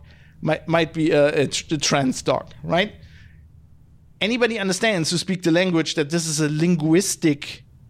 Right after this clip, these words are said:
device, that that gender in that sentence I'm forming doesn't actually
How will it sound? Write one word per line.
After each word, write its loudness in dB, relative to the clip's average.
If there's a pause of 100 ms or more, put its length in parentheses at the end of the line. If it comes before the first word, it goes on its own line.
(220)
device, -2 (680)
that -2
that 0
gender 0 (640)
in 2
that 0
sentence -4
I'm 0
forming 0
doesn't -2
actually -4